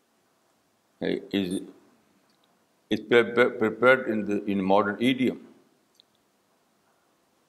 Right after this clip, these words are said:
We, we have prepared our literature, our literature is prepared in modern idiom. So these Muslims can understand our literature better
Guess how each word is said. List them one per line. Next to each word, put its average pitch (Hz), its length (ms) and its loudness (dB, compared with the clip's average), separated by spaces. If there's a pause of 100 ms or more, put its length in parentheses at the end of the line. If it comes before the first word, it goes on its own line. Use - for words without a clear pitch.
(180)
We, 107 240 0
we 101 160 -2
have 113 180 4
prepared 139 540 2 (540)
our 117 160 4
literature, 135 480 0 (360)
our 113 240 4
literature 120 520 0
is 165 160 2
prepared 123 460 -4
in 120 120 -4
modern 147 360 -2
idiom. 156 320 -4 (1600)
So 151 420 0
these 143 500 0 (140)
Muslims 110 640 -6 (1200)
can 131 200 4
understand 165 680 2
our 156 220 6
literature 147 400 -2 (160)
better 151 540 0